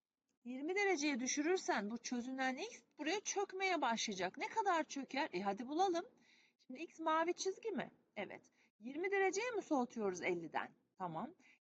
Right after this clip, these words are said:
Yirmi derece bana doygunluk kuralı için diyor ki, bakın, yüz gram suda on beş gram X tuzu çözünür. Daha fazla çözemezsin. E, benim yüz elli gram suyum var.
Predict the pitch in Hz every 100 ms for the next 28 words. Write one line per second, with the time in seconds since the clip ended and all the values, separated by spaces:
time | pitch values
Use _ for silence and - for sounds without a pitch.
0 | - 262 370 494 453 381 277 233 277 302
1 | 247 262 254 302 349 - 277 277 277 262
2 | - 277 269 403 480 403 - 214 160 -
3 | _ _ _ _ _ - 190 - 233 392
4 | 508 _ _ _ _ 226 277 440 415 240
5 | 233 196 170 165 - 302 285 311 392 -
6 | - 277 311 359 370 - 277 277 302 339
7 | _ _ _ _ _ _ 294 320 - -
8 | - 220 233 254 - - 196 180 180 175
9 | 147 - _ 247 254 - 180 196 240 226
10 | 214 190 160 175 - - _ - - 262
11 | 370 440 311 226 220 262 349 494 508 480
12 | 415 - 294 277 247 233 269